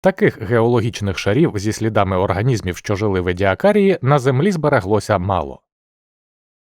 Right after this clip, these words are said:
Україні пощастило мати один із таких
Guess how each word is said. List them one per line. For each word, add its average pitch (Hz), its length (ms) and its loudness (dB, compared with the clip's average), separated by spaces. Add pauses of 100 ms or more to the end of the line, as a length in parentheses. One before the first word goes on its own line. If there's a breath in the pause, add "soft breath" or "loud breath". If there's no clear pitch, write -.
(400)
Україні 131 500 2
пощастило 180 640 0
мати 147 280 2
один 107 380 -2
із 85 100 -6
таких - 420 -2